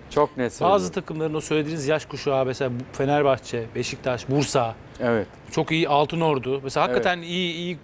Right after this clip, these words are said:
Speaker 2: iyi bir jenerasyon geliyor.
Speaker 1: Ama,
Speaker 2: U on beş, U on altı,
Speaker 1: ama bak
Speaker 2: U on dört.
Speaker 1: çok, çok çok iyi oyuncular var. Çok önü açık. Yeter ki birazcık o oyuncularla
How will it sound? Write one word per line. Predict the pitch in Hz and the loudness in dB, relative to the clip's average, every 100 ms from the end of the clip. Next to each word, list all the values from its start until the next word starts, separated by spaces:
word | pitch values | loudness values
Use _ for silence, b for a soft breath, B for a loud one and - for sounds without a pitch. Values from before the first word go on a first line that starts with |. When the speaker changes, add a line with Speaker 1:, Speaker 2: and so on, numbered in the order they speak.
| 185 | -4
Speaker 2:
iyi | 185 | -2
bir | 160 | 0
jenerasyon | 160 156 151 - 156 | 0 0 0 -2 -2
geliyor. | 151 151 | 0 2
Speaker 1:
Ama, | 147 156 | 4 6
Speaker 2:
U | 156 | 4
on | 147 | 2
beş, | 143 | -2
U | 151 | 2
on | 143 139 | 2 4
altı, | |
Speaker 1:
ama | 139 151 | 4 4
bak | 151 | 2
Speaker 2:
U | |
on | 139 139 123 | 2 0 0
dört. | |
Speaker 1:
çok, | - | -4
çok | - 185 185 | 0 0 2
çok | 170 139 | -2 2
iyi | 147 139 | 6 6
oyuncular | 127 113 117 | 4 2 2
var. | 110 110 - - | 4 2 0 -8
Çok | - 175 175 | -4 -4 0
önü | 147 135 | 0 2
açık. | 117 - 113 | 0 -2 -4
Yeter | 135 139 170 151 | -2 2 2 2
ki | 147 139 | -4 -2
birazcık | 147 139 135 135 - 131 | 2 2 0 -12 -12 -4
o | 131 135 | 0 2
oyuncularla | 131 123 127 123 123 | 2 2 2 2 0